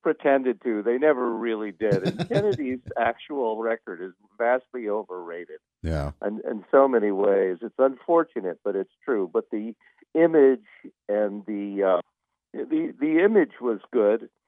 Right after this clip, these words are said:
Speaker 1: and his speeches were good, and they inspired an entire generation of people. So,
Speaker 2: Sure.
Speaker 1: uh, you know, it wa-, it wa-,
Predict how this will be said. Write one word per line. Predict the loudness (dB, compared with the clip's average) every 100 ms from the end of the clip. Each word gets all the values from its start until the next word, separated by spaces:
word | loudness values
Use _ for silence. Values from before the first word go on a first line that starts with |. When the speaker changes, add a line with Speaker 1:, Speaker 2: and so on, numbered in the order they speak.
| _ _
Speaker 1:
and | -4 -4 -2
his | -6 -6
speeches | _ -4 -4 -2 -4 -2
were | -4 -2
good, | 4 4 4
and | 0
they | 0
inspired | 0 -2 0 2 4 4 2 0
an | -6
entire | -6 -4 2 2 2 -4
generation | -2 -2 2 0 -2 -6 -8
of | -6
people. | -8 -8 -6 -8 -2
So, | 0 0 -2
Speaker 2:
Sure. | -2 0 0 -6 _ -2
Speaker 1:
uh, | 4 6 6 2 -4 _
you | -10 -6
know, | -2 0 0
it | 0
wa-, | 0 -2
it | -2 -6
wa-, | -6